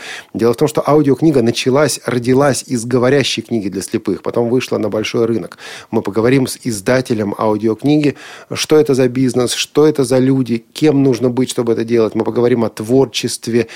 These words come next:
или коммерции в аудиокниге. А, в общем, речь пойдет, мы поговорим о чевостике. Есть такой герой.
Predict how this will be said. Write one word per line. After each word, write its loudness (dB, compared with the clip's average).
или -2
коммерции 2
в 2
аудиокниге. 0
А, -2
в -2
общем, 0
речь 0
пойдет, 0
мы -2
поговорим 2
о -2
чевостике. -2
Есть -10
такой -12
герой. 2